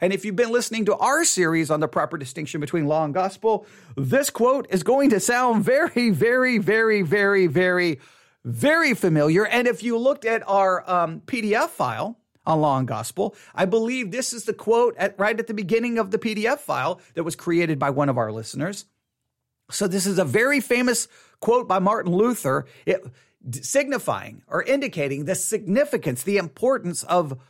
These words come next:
understanding the proper distinction between law and gospel. I don't know what's going to be said in this message because remember, when we review messages, I don't like to listen to them first, right? Because then this comes across as rehearsed and becomes more of a performance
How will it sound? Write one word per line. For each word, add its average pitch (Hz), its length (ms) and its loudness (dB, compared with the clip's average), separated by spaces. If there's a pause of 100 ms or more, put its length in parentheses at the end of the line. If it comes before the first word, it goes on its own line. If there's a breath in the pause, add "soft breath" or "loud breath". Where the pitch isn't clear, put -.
(200 soft breath)
understanding 220 1080 -2 (200 soft breath)
the 151 100 -4
proper 170 360 -2
distinction 147 600 -4
between 123 400 -2
law 107 400 -4
and 104 200 -10
gospel. - 520 -8 (280 soft breath)
I 185 120 -2
don't 254 140 2
know 240 100 4
what's 220 180 2
going 202 240 0
to 185 60 4
be 160 120 -2
said 156 320 2
in 202 100 2
this 208 200 -2
message 208 400 -6
because 135 320 -8
remember, 135 400 -2
when 147 180 0
we 135 120 -4
review 123 340 -2
messages, 156 640 -4
I 123 140 -4
don't 135 180 -6
like 143 160 -8
to 156 80 -4
listen 160 320 -4
to 202 100 2
them 240 160 0
first, - 560 0
right? 196 380 -4 (560 soft breath)
Because 185 540 2
then 190 260 0
this 185 180 0
comes 170 220 0
across 151 400 -2
as 135 240 -8
rehearsed 131 640 -2
and 147 140 -6
becomes 139 320 -2
more 139 180 0
of 127 100 -4
a 127 40 -16
performance 208 640 -2